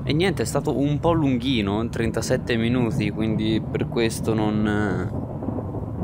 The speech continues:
non l'ho messo. E, e niente, allora, vediamo un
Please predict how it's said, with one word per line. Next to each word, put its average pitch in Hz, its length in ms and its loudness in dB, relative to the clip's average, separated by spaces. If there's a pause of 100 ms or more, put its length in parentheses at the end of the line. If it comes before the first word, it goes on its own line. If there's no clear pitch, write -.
(160)
non 127 260 2
l'ho 127 100 2
messo. 120 680 2 (1080)
E, 127 600 0 (460)
e 127 100 -2
niente, 139 580 -2 (120)
allora, 98 440 0 (1500)
vediamo 139 420 0
un 107 120 0